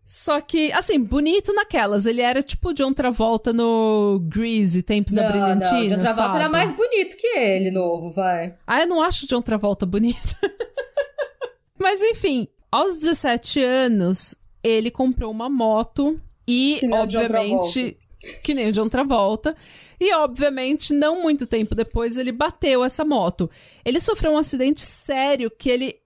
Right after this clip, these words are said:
Speaker 1: ele se chocou contra uma menina, uma adolescente, que tava andando de patinete, gente. Ele se chocou contra ela.
Speaker 3: So-, assim, com intenção?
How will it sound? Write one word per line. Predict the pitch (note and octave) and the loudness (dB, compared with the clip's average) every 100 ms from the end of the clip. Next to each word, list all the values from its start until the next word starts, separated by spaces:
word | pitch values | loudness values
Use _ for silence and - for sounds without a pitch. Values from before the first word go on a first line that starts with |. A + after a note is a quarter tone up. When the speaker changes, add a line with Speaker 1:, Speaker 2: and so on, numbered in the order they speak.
| _ | _
Speaker 1:
ele | A#3 B3+ | -4 -2
se | - D4+ | 0 0
chocou | E4+ D#4+ - C#4+ D4 | 0 -2 0 0 0
contra | C#4 C4 B3 | -2 -2 0
uma | A#3+ | 0
menina, | A#3 A3+ A#3 B3+ C4+ A3+ G3 F3 | 2 2 2 2 2 2 2 2
uma | G3+ G#3 | 0 0
adolescente, | G#3+ G#3+ G#3+ A#3 A#3+ - | 0 0 0 0 0 -2
que | - | -4
tava | B3 A#3+ | -2 0
andando | A#3+ B3 | 0 0
de | - | 0
patinete, | - C#4 - F4 C#4+ A#3+ - F#3 | -2 -4 -2 0 2 0 0 0
gente. | F#3 F3+ | 0 0
Ele | F#3+ | 0
se | G3 - | 0 0
chocou | C#4+ C#4+ - C#4 | -2 -4 -2 -2
contra | C#4+ C4 B3 A#3 | 0 -2 -2 0
ela. | G3 F#3 E3+ E3 - _ _ _ _ _ - - | 2 2 0 -2 -4 _ _ _ _ _ -20 -10
Speaker 3:
So-, | - E4 - C4+ | -4 -4 -2 -2
assim, | C#4 D#4+ D4 C4 - | -2 2 0 0 -6
com | - D#4 | -2 0
intenção? | D4+ C#4+ A#3 A#3 C4+ E4+ F#4+ C4+ | 0 0 0 0 0 0 0 0